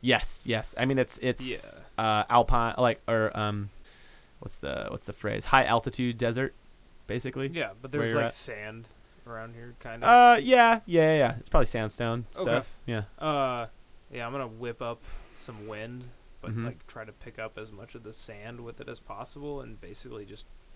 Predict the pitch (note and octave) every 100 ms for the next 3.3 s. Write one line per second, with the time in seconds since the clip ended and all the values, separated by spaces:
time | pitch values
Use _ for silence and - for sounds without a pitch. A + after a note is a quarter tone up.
0 | - - G2+ G#2+ G#2 G2+ F#2+ - F#2 F2
1 | A2+ F2+ F2 - - A#2 G#2+ - - -
2 | - - - - - A2+ G#2 A2 G#2+ A#2
3 | A2 A2